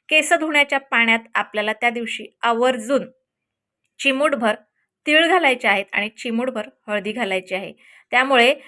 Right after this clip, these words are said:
बघा, त्या दिवशी सोमवार सुद्धा आहे, सोमवारी आपण केस धुत नसतात आणि त्यामुळे आपल्याला चिमूटभर हळदीचा वापर करायचा, म्हणजे त्यामुळे आपल्याला कुठलेही दोष लागणार नाही.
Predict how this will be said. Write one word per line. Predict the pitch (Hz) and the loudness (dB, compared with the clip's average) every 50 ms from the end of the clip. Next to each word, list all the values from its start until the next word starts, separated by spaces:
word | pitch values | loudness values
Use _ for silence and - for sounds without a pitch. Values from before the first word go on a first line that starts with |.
| - _ - | -20 _ -4
बघा, | - 302 294 285 247 | -2 0 2 2 2
त्या | 247 - 262 | 2 2 0
दिवशी | 247 254 254 311 | -2 -2 -6 -8
सोमवार | 302 302 - 277 240 233 233 240 247 | -6 -2 -2 -2 0 2 2 2 0
सुद्धा | 254 - 285 247 254 | 0 -2 -4 -2 0
आहे, | 226 226 | 0 0
सोमवारी | 226 233 226 214 214 214 220 | -2 -4 -10 -8 -4 -4 -4
आपण | 220 220 - 233 220 226 | -4 -4 -6 -10 -12 -10
केस | 226 - 226 214 - | -10 -10 -10 -10 -10
धुत | 226 202 226 254 254 254 | -10 -8 -8 -10 -8 -6
नसतात | 262 262 254 262 - 196 196 _ | -6 -6 -6 -6 -6 -8 -8 _
आणि | - 214 208 208 _ _ _ _ - - - _ _ _ _ - | -2 -2 -2 -2 _ _ _ _ -12 -12 -12 _ _ _ _ 0
त्यामुळे | 262 262 285 302 302 269 254 | 2 2 2 2 4 4 4
आपल्याला | 240 214 220 - 240 240 254 | 4 4 2 2 2 0 0
चिमूटभर | 254 254 - 277 254 262 277 285 311 311 | 0 0 -2 0 0 2 2 4 2 2
हळदीचा | 294 294 247 240 240 277 269 277 311 | 4 4 2 2 2 0 2 4 4
वापर | 302 254 240 - 226 | 4 4 4 0 -6
करायचा, | 226 233 220 208 208 202 - 202 180 | -2 0 0 0 0 0 -2 -6 -6
म्हणजे | 196 202 196 190 202 | -6 -8 -10 -10 -10
त्यामुळे | 208 - 226 233 240 247 233 226 | -4 -2 -2 0 0 0 0 0
आपल्याला | 214 - 208 202 - 220 220 220 | 0 0 -2 -2 -2 -6 -4 -4
कुठलेही | 226 226 _ - 269 254 - - 240 233 233 233 254 285 - _ _ _ - - _ _ _ - | -6 -6 _ -12 -12 -10 -8 -4 -2 -2 -2 0 -2 -4 -4 _ _ _ -20 -20 _ _ _ -4
दोष | 226 214 254 262 294 294 - 339 | 4 8 8 8 8 6 4 2
लागणार | 311 269 240 214 214 214 214 | 2 2 2 4 2 2 2
नाही. | 220 226 214 202 208 175 - | 2 2 2 0 0 -6 -14